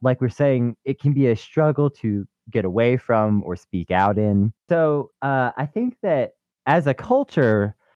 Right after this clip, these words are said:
if we were to spend more time sort of, like, evaluating and examining the roles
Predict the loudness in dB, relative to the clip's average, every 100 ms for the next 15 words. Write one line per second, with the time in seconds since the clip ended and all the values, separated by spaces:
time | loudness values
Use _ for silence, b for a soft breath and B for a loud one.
0 | _ -6 -2 0 0 0 -2 0 0 2
1 | 0 -4 -14 -4 0 2 2 0 0 -2
2 | -2 -2 0 2 2 2 -2 -6 -2 0
3 | 0 0 -2 0 -2 -2 0 2 2 0
4 | -2 -2 -2 -2 -2 -4 -6 -6 -2 0
5 | 0 0 -2 -6 -6 -4 -4 -2 0 2
6 | 2 2 -2 -8